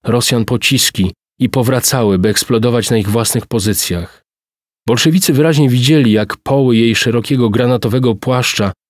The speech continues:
unosiły się i falowały na wietrze, zasłaniając łuny widoczne nad Warszawą. Szerzej na ten temat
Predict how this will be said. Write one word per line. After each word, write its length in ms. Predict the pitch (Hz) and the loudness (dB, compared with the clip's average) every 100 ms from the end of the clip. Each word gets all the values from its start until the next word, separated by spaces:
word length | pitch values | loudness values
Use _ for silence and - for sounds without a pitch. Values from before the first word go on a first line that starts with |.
| _ | _
unosiły 680 | - 135 135 - 160 151 143 | 0 2 2 0 0 2 2
się 260 | - 143 143 | 0 0 0
i 100 | 143 | 0
falowały 460 | 139 135 135 135 | 0 0 2 2
na 160 | 123 117 | 2 0
wietrze, 520 | 120 123 - - 92 - _ _ 104 | 0 0 -2 -2 -4 -6 _ _ -2
zasłaniając 720 | 120 - 127 127 110 95 - | 0 0 0 2 0 0 0
łuny 440 | 104 127 117 120 120 _ - | 2 2 2 0 -2 _ -4
widoczne 420 | 107 120 - 113 | 0 0 0 -2
nad 160 | 110 101 | 0 -2
Warszawą. 680 | 113 - 107 87 78 80 - _ _ _ _ _ _ _ _ _ _ _ - | -2 -2 -2 -2 -4 -8 -14 _ _ _ _ _ _ _ _ _ _ _ -8
Szerzej 340 | - 143 123 104 | -2 0 2 2
na 100 | 104 | 0
ten 180 | 107 95 | 0 0
temat 460 | 127 110 90 - | 0 0 -2 -6